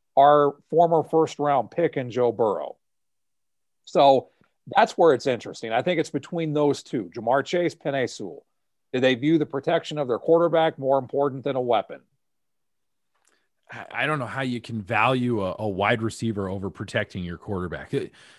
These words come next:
Speaker 2: to me, left tackle is, is the, the other position, right? When you talk about positions in the draft, quarterback, left tackle, that's, that's the order. Wide receiver is, is actually pretty far down the list. You can find wide receivers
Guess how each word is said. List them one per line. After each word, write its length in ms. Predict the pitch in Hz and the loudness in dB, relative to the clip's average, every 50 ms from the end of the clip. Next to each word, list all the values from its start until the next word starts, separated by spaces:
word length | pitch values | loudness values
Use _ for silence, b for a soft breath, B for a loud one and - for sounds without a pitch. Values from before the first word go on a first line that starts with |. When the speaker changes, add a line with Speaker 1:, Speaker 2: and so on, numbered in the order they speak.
| b - | b -4
Speaker 2:
to 100 | - 151 | 2 4
me, 180 | 170 214 226 | 6 6 6
left 320 | 196 147 143 147 156 - - | 6 4 4 2 2 0 -2
tackle 420 | - 143 139 143 - 147 123 117 | 0 0 0 2 0 0 0 2
is, 220 | 120 113 101 104 - _ | 0 -2 -2 -6 -8 _
is 280 | 139 139 135 120 104 98 - 95 | 0 0 0 0 -4 -10 -10 -6
the, 220 | 107 131 123 - _ _ _ | -2 -2 -2 -2 _ _ _
the 200 | 135 110 131 123 - | -6 -4 -4 -4 0
other 280 | - 139 151 143 160 147 | 2 2 4 4 4 4
position, 540 | - - 147 123 113 151 165 - - 98 92 | 2 2 0 2 4 4 4 2 0 -2 0
right? 160 | 101 117 123 | 0 0 0
When 120 | 123 123 | -2 -2
you 80 | 123 123 | -4 -2
talk 220 | - 156 160 165 | 2 2 2 2
about 220 | 165 151 147 139 - | 2 2 0 0 0
positions 520 | - 127 113 131 135 - - 127 120 107 | 0 -2 0 0 0 0 0 -2 -2 -2
in 100 | 117 113 | -2 -2
the 60 | 107 | -2
draft, 480 | 95 101 123 143 135 113 101 101 - - b b b b b b - | 0 2 4 4 4 4 2 0 -4 -8 b b b b b b -4
quarterback, 640 | - - 170 165 151 127 127 117 113 110 - - _ _ _ _ _ _ _ _ _ _ - | 2 2 4 4 4 4 4 4 4 2 0 -4 _ _ _ _ _ _ _ _ _ _ -2
left 200 | 147 131 - - | -2 -2 -2 0
tackle, 420 | - 160 143 123 - - - - - | 0 0 0 0 -2 -8 -14 -6 -4
that's, 200 | 131 139 - - | -4 -4 -4 -4
that's 240 | 120 170 160 - - | -2 -2 -2 -2 -2
the 120 | - 110 | -4 -4
order. 480 | - - 170 160 131 101 80 69 - - b b b b b - | 0 2 4 4 4 2 0 -6 -14 -16 b b b b b -4
Wide 280 | 117 131 165 185 156 | 0 2 2 4 2
receiver 440 | 151 - - 180 185 160 143 117 107 | 0 0 0 0 2 4 4 4 2
is, 160 | 104 87 - 101 - - _ _ _ - | 2 -2 -4 -12 -20 -20 _ _ _ -6
is 220 | 123 110 92 - - | -6 -6 -6 -4 -2
actually 220 | - - - 147 - | -2 -2 -2 -2 -2
pretty 220 | - 175 170 139 | 0 0 -2 -2
far 280 | - - - 131 117 104 | -2 0 2 2 2 2
down 260 | 95 120 117 123 110 | 2 0 0 0 0
the 80 | 104 | -2
list. 300 | 101 123 175 160 - - | 0 0 0 0 0 -2
You 100 | - 185 | -4 -4
can 140 | - - 123 117 | -4 -4 -4 -2
find 260 | - 143 139 131 127 | -2 -2 -2 0 0
wide 220 | 131 135 143 127 | 2 2 2 2
receivers 640 | 120 110 - - 135 127 120 120 117 107 - - - | 0 -4 -2 0 0 0 2 0 0 -2 -4 -8 -14